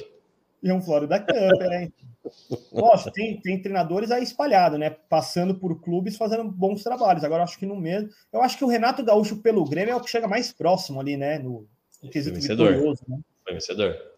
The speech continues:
Speaker 1: Ele também ganhou muito e tinha um time muito competitivo. Agora, ó, só pra gente sair desse
Speaker 2: Mas
Speaker 1: assunto
Speaker 2: o
Speaker 1: aí do
Speaker 2: Cuca, o Cuca também, né? O Cu-, ah, é que o... Cuca foi em vários times também, não foi num
Speaker 1: Isso,
Speaker 2: time
Speaker 1: é,
Speaker 2: só
Speaker 1: o Cuca
Speaker 2: também.
Speaker 1: passou
Speaker 2: É.
Speaker 1: por vários times, né? Mas você também, todo lugar é um trabalho bom, muito
Speaker 2: É.
Speaker 1: bom, né?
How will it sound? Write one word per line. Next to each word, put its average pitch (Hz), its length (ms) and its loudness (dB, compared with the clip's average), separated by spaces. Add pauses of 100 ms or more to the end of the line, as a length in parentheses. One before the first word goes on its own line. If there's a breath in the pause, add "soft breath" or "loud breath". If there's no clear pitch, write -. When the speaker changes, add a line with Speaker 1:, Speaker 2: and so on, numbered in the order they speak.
(340)
Speaker 1:
Ele 127 140 -10
também 170 480 -4
ganhou 180 300 0
muito 208 360 0
e 202 40 -8
tinha 220 140 -6
um 208 40 -2
time 220 220 -8
muito 196 220 -4
competitivo. 214 580 -8 (220 soft breath)
Agora, 196 360 8
ó, 160 80 10
só 220 140 2
pra 233 180 4
gente 208 320 0
sair 170 300 2
desse 170 140 -4
Speaker 2:
Mas 165 100 2
Speaker 1:
assunto 160 180 8
Speaker 2:
o 143 60 8
Speaker 1:
aí 143 60 0
do - 60 -4
Speaker 2:
Cuca, 233 360 6
o 107 160 4
Cuca 180 260 10
também, 220 340 6
né? 180 140 8
O 113 100 6
Cu-, - 200 -4
ah, 160 120 6
é - 40 4
que 117 40 4
o... 120 60 0
Cuca 165 180 2
foi 175 160 6
em 156 40 6
vários 139 300 6
times 107 240 0
também, 98 140 4
não 104 100 4
foi 311 140 4
num - 40 6
Speaker 1:
Isso, 220 120 0
Speaker 2:
time 262 120 6
Speaker 1:
é, 220 80 10
Speaker 2:
só 180 60 4
Speaker 1:
o 180 40 2
Cuca 180 140 0
Speaker 2:
também. 269 180 0
Speaker 1:
passou 269 280 -2
Speaker 2:
É. 196 40 -2
Speaker 1:
por 202 80 -2
vários 247 320 2
times, 165 320 -4
né? 165 260 0
Mas 160 200 0
você - 180 -6
também, 208 360 0
todo 196 220 -2
lugar 156 300 4
é - 20 0
um 220 100 -4
trabalho 220 440 -2 (220)
bom, 143 360 2 (160)
muito 151 420 -8
Speaker 2:
É. 190 40 -4
Speaker 1:
bom, 170 220 0
né? 139 160 -12